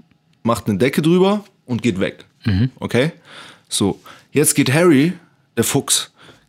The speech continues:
Speaker 1: geht zu dem Korb, nimmt sich den Ball, macht die Decke wieder drüber,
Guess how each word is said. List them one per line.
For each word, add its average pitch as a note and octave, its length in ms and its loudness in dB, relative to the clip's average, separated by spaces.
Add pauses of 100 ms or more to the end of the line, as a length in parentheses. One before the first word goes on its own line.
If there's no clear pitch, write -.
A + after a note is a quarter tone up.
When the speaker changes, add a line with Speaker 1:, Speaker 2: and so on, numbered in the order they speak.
(340)
Speaker 1:
geht C3+ 260 0
zu - 140 2
dem A2+ 140 2
Korb, - 460 -2 (1000)
nimmt A2 260 0
sich - 140 -2
den G2 140 0
Ball, C3+ 360 2 (500)
macht A2+ 200 -6
die G#2+ 60 -8
Decke A#2 280 -2
wieder G#2+ 140 0
drüber, C3 500 0